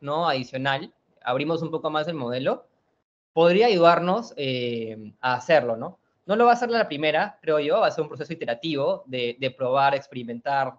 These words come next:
de, de poder llegar a ello. Eh, y bastante prueba, bastante prueba y error,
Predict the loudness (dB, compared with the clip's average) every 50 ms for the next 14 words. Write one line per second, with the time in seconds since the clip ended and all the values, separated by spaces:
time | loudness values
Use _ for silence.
0 | _ -14 -12 -12 -10 -10 -10 -10 -6 -4 -2 -2 -2 -2 -2 0 0 2 2 2
1 | 2 0 -2 -4 -6 -8 -10 _ _ _ _ _ _ _ _ _ -8 -6 -4 -2
2 | -2 0 -2 -2 -2 -4 -8 -12 -14 -16 _ _ _ _ _ _ _ _ _ _
3 | _ -6 -4 -2 -2 -2 -4 -6 _ _ _ _ _ _ _ -2 0 0 0 0
4 | -2 -2 -2 -4 0 4 6 6 6 6 4 2 0 -4 -8 -6 -4 -2 0 0
5 | 2 0 0 -2 -4 -6 -8 _